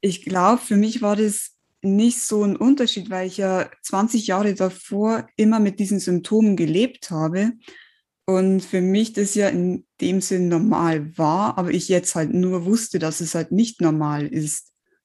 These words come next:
Von daher war es für mich seltsamer, mit Medikamenten dann plötzlich ganz andere Symptome zu haben als die Symptome davor.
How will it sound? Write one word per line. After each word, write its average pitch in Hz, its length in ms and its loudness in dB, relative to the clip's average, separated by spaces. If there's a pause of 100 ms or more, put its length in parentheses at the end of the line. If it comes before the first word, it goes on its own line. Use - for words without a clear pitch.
(100)
Von 175 220 2
daher 185 600 0 (280)
war 175 320 -2
es 185 120 -2
für 175 220 -6
mich 202 400 0
seltsamer, 190 840 -2 (580)
mit 233 200 2
Medikamenten 202 840 2
dann 185 140 -2
plötzlich 185 560 -4
ganz 185 220 -2
andere 208 260 2
Symptome 190 480 -2
zu 170 220 -8
haben 170 340 -4
als 165 300 -4
die 170 80 -8
Symptome 170 420 -2
davor. 151 500 -4